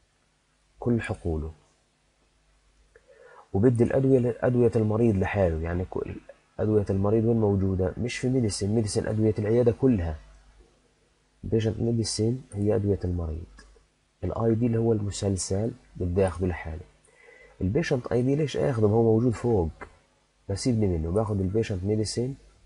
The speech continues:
الميديسين اي دي، آسف، وباخذ الجرعة، وبضغط التالي. خليها زي ما هي، غيرش فيها ولا حاجة، التالي.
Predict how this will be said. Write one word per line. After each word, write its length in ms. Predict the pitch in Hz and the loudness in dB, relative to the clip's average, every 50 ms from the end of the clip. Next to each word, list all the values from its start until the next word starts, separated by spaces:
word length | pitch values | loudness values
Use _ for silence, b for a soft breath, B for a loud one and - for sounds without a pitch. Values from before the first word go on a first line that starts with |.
| - - - - | -20 -16 -10 -6
الميديسين 480 | 95 95 95 101 117 110 107 - 101 - | -2 -2 0 2 2 0 0 -2 -4 -4
اي 180 | - 95 92 | -2 -2 -2
دي، 320 | 90 98 107 107 95 98 98 | -2 -2 -2 -2 -2 -2 -4
آسف، 320 | 101 - - 113 131 135 - - - _ _ _ _ _ _ _ _ _ _ _ _ _ _ _ _ _ B B B B B B B B B B - | -4 -4 -6 -8 -8 -8 -12 -18 -20 _ _ _ _ _ _ _ _ _ _ _ _ _ _ _ _ _ B B B B B B B B B B -2
وباخذ 340 | 110 107 127 117 107 101 92 | 0 2 2 2 2 2 0
الجرعة، 460 | 87 82 80 80 80 80 80 87 92 - _ _ _ - - - _ _ | 0 0 -2 -6 -6 -8 -10 -12 -14 -18 _ _ _ -20 -20 -20 _ _
وبضغط 340 | - 131 147 135 101 90 92 | -2 0 0 2 2 0 0
التالي. 580 | 87 82 - - - 127 127 123 120 123 123 120 - _ _ _ _ _ _ - _ _ _ _ - - _ _ _ _ _ _ _ _ _ _ _ - | -2 -4 -6 -2 0 2 2 2 0 -2 -4 -6 -10 _ _ _ _ _ _ -20 _ _ _ _ -20 -20 _ _ _ _ _ _ _ _ _ _ _ -8
خليها 260 | - 98 110 120 117 | -4 0 2 2 4
زي 140 | 104 98 101 | 4 4 4
ما 100 | 95 101 | 2 2
هي، 100 | 110 107 | 2 2
غيرش 300 | 95 92 95 101 92 - | 2 2 0 0 -2 -4
فيها 120 | - 95 92 | -4 -4 -4
ولا 120 | 87 85 | -4 -4
حاجة، 220 | - 101 104 98 | -6 -6 -6 -6
التالي. 520 | 95 - - - - 113 113 110 104 104 | -6 -8 -8 -4 -2 -2 0 0 -2 -4